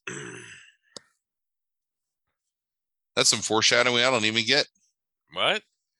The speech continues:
Speaker 1: We are doing, one of the episodes for next month is the top five worst Best Picture winners.
Speaker 2: Oh.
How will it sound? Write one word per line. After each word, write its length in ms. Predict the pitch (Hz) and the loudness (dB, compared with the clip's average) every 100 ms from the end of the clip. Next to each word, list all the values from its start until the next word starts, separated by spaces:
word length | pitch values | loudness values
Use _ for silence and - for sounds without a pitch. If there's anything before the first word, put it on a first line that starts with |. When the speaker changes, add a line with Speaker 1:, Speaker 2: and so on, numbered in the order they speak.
| _ _ - | _ _ -12
Speaker 1:
We 120 | 113 | -8
are 140 | 120 117 | -6 -8
doing, 680 | 104 117 117 123 123 117 - - | -8 -8 -8 -8 -10 -12 -16 -16
one 240 | 104 98 | -6 -4
of 100 | 101 | -2
the 100 | 113 | -2
episodes 420 | 104 - 110 104 | -2 -4 -6 -6
for 120 | - 110 | -8 -8
next 240 | - - | -8 -8
month 200 | 190 165 - | -10 -10 -10
is 260 | 87 - - | -12 -12 -12
the 160 | 82 - _ | -14 -14 _
top 300 | - 98 95 _ | -4 -4 -4 _
five 320 | 110 110 98 90 | -2 0 0 -2
worst 600 | 90 80 101 107 - - - | -12 -6 -4 -2 -2 -4 -4
Best 320 | 117 - - | -4 -4 -6
Picture 360 | 156 - 82 71 | -8 -8 -10 -12
winners. 680 | 69 60 50 50 - - _ _ - - _ - | -14 -16 -16 -6 -4 -4 _ _ -20 -20 _ -4
Speaker 2:
Oh. 300 | 110 104 | 0 0